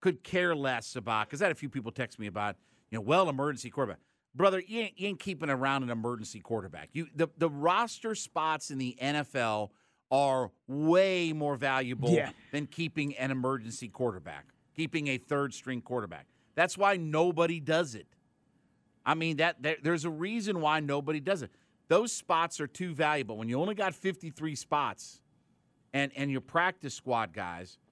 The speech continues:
Speaker 1: there's no reason, you know, you just keep, uh, again, that's what the practice squad is for. You want a quarterback to just have that you could throw on the roster if you need to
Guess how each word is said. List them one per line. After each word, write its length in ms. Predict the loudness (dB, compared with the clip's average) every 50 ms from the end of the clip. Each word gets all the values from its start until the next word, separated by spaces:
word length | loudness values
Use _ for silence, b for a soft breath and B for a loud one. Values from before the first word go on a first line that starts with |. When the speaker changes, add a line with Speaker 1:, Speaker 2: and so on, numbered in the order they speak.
| _ _ _ _ _ _ _ _ _ _ _
Speaker 1:
there's 240 | -2 0 0 0 0
no 140 | 0 0 0
reason, 500 | 2 0 -2 -4 -4 -6 -4 -6 -6 -6 -6
you 120 | -6 -2
know, 80 | -2 0
you 180 | -2 -2 -4 -6
just 240 | -8 -10 -10 -10
keep, 240 | -8 -6 -6 -6 -6 -10 _ _ _ _ _ _ _ _ _ _ _ _ _
uh, 60 | -20 -20 _ _ _
again, 340 | -8 0 2 2 4 4 4
that's 200 | 2 0 0 -2
what 100 | -8 -10
the 60 | -10
practice 420 | -4 0 0 0 0 -2 -6 -12 -10
squad 260 | -6 -4 -4 -4 -4
is 80 | -6 -10
for. 220 | -10 -10 -10 -6
You 80 | -2 0
want 120 | 0 0
a 40 | 0
quarterback 680 | 0 2 2 2 4 2 0 0 0 0 -2 -4 -8 _ _ _ _ _ _ _ _
to 80 | -6 -4
just 200 | -4 -4 -2 0
have 340 | 2 2 4 2 2 2
that 160 | 2 0 0 0 -4
you 100 | -8 -6
could 140 | -6 -8 0
throw 220 | 2 2 2 4
on 100 | 2 0
the 80 | 0 0
roster 420 | 0 2 2 2 0 -2 -4 -8
if 120 | -8 -6 -6
you 60 | -6
need 200 | -4 -4 -4 -4 -4
to 240 | -4 -2 -2 -4